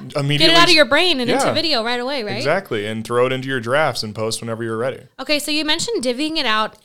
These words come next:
Speaker 2: and basically creating a series out of it.
Speaker 1: Mm-hmm.
Speaker 2: So how does somebody go about making, like, packaging something to look like a series so that it's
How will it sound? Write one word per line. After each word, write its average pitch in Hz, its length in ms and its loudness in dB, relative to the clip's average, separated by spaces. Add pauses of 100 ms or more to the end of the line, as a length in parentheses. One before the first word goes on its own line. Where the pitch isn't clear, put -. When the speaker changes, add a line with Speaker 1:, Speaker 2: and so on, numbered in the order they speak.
Speaker 2:
and 208 340 -8
basically 269 300 -6
creating 240 380 -6
a 226 40 -8
series 208 440 -8
out 156 160 -14
of - 80 -18
it. 120 260 -18
Speaker 1:
Mm-hmm. 147 180 -10
Speaker 2:
So 240 240 -8
how 254 380 -2
does 330 140 -6
somebody 269 500 -6
go 226 200 -6
about 208 380 -2 (420)
making, 247 680 -6
like, 233 220 -8
packaging 254 520 -6
something 226 280 -6
to 226 80 -10
look 208 180 -8
like 208 140 -10
a 214 40 -10
series 190 380 -10
so - 100 -20
that 190 60 -12
it's 196 200 -16